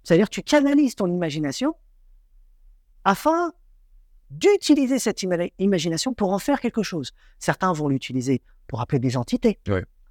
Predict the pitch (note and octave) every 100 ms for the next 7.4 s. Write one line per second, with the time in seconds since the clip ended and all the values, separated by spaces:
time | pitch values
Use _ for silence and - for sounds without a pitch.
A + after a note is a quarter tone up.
0 | - D3 F#3+ - F#3 - - - G2 F2
1 | - D3 C3 - C3+ A3+ - F#3 G2+ F2+
2 | D#2+ - D3 D3 G3+ - F3+ _ _ -
3 | - - _ A#2+ - D4 D#4+ - C#3 C#3+
4 | D3+ D#3+ - F#2 E2 E2+ - _ - D3+
5 | C#3 E3+ - A3+ F3 F3+ - D3 - -
6 | F2+ E2+ - - _ _ - - E3+ D3
7 | - F2+ E2